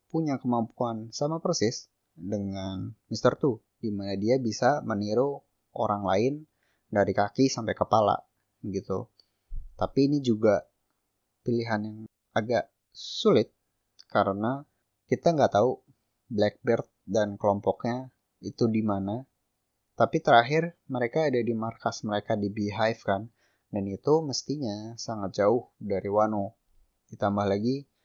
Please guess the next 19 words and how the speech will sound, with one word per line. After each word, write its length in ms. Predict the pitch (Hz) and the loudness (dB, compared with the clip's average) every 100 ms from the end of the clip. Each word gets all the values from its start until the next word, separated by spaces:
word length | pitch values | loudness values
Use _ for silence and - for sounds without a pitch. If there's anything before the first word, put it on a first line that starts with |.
| _ _ - | _ _ -6
tiga 280 | 113 107 104 | 0 4 4
Yonkou 720 | 104 104 104 - 127 143 156 _ _ _ | 4 0 2 6 6 6 0 _ _ _
menurut 160 | 117 107 | -8 0
gua 120 | 123 - | 2 4
terlalu 240 | 107 107 | 2 2
rame 380 | 104 113 123 117 - | 4 4 4 -4 -6
sih 240 | - 113 - _ - | -8 -8 -12 _ -2
kalau 180 | 107 | -2
ngumpul 480 | 107 107 107 127 123 | -2 -6 -4 -2 -2
di 320 | 113 117 131 - _ - | -2 -4 -6 -12 _ -6
satu 320 | 107 101 104 | -2 -2 -2
tempat 400 | 101 101 101 - | -2 0 0 -2
semua. 400 | 113 113 104 113 _ _ _ _ _ _ - | -6 -4 -6 -10 _ _ _ _ _ _ -10
Sekalian 400 | - 101 95 113 | 2 4 4 4
aja 460 | 143 131 123 123 _ _ _ 123 | 4 4 0 -2 _ _ _ 0
jadiin 800 | 113 104 85 104 101 98 113 - _ - | 2 2 0 0 -2 -6 -10 -16 _ -16
arc, 220 | - - _ - | -14 -14 _ 2
arc 200 | 101 - | 2 0
terakhir 460 | - 104 117 127 | -4 -2 0 2